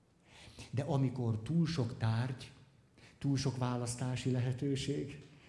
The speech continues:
túl sok információ, és mindez túl nagy sebességgel jön, egyszerűen ez nem a gyerek tempója.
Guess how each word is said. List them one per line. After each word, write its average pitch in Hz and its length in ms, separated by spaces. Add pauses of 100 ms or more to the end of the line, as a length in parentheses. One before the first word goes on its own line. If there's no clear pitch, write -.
(120)
túl 131 240
sok 139 240
információ, 160 1160 (100)
és 147 180
mindez 139 400
túl 139 300
nagy 131 200
sebességgel 123 960
jön, 139 340 (880)
egyszerűen 143 880 (280)
ez 107 180 (120)
nem 190 400 (180)
a 110 80 (120)
gyerek 127 440 (120)
tempója. 101 760